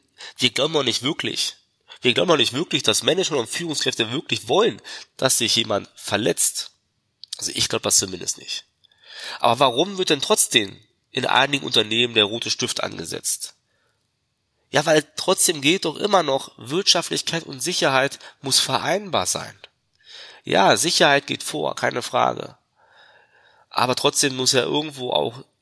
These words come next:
der Mitar-, der Führungskraft, dem Management erklärt werden, „Ey, ich verstehe euch, Wirtschaftlichkeit ist wichtig. Sicherheit ist auch wichtig, wir müssen das miteinander vereinen.“ Und hier gibt's jetzt eine Argumentationsmöglichkeit,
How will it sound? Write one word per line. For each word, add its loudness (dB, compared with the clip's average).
der 4
Mitar-, 0
der -2
Führungskraft, 0
dem -8
Management 0
erklärt 2
werden, 0
„Ey, 2
ich 2
verstehe 0
euch, -6
Wirtschaftlichkeit 0
ist -4
wichtig. -6
Sicherheit 2
ist 2
auch 2
wichtig, -2
wir -8
müssen -4
das 0
miteinander -2
vereinen.“ -2
Und -4
hier 2
gibt's 0
jetzt 0
eine 2
Argumentationsmöglichkeit, -2